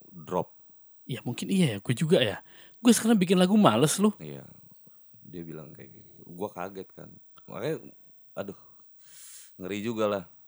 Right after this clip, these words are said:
Speaker 1: Kritisi
Speaker 2: <laughs>
Speaker 1: pedas lah soal itu gitu. Jadi maksud gua label tuh memang harus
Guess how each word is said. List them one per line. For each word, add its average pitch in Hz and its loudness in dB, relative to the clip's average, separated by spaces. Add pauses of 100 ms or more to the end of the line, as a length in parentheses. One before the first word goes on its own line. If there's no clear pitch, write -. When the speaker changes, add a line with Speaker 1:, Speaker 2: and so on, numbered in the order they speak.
(420)
Speaker 1:
Kritisi 127 0
Speaker 2:
<laughs> - -
Speaker 1:
pedas 135 2
lah 117 0
soal 101 0
itu 101 -6
gitu. 82 -12 (1120)
Jadi 95 -6
maksud 110 -4
gua 123 2
label 101 0
tuh 123 -6
memang 92 -4
harus - -10